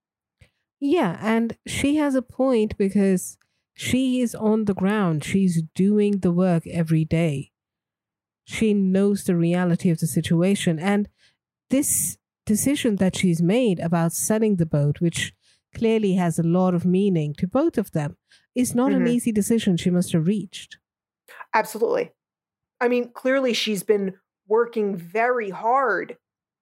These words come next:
Speaker 2: to try and keep it for years, and she's just staring reality in the face now. It hasn't been enough. Bad luck. Everything that's happened,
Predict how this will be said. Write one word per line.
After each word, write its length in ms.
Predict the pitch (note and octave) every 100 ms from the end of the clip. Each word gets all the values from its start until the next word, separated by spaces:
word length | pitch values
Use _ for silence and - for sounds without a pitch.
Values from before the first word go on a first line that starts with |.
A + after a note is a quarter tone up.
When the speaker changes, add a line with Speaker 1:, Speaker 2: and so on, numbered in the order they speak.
| _ -
Speaker 2:
to 120 | G3+
try 400 | - - G#3 A#3+
and 180 | A3 F#3+
keep 320 | - C4 D4+
it 120 | G3
for 200 | - F#3+
years, 480 | F3+ A3 D#4 F#3+ F3
and 200 | - G3+
she's 240 | E3+ G#3+ F3+
just 220 | A#3+ A#3
staring 380 | - G3+ A#3+ A3+
reality 480 | G#3+ G#3+ A#3 A3
in 80 | A#3
the 80 | A3+
face 280 | A#3 F4+ -
now. 200 | F3+ -
It 140 | F#3
hasn't 360 | F3+ F3+ G#3+ G3+
been 120 | A3
enough. 380 | A3+ C4 D#4+ - _ _ _ _ _
Bad 240 | G3 G#3 G#3
luck. 380 | A#3 E4 - - _ _ _ _ _ _ _ -
Everything 480 | A#3+ B3+ A#3+ B3
that's 180 | A#3 A3
happened, 480 | A#3 A3 D#4 D#4 D#4+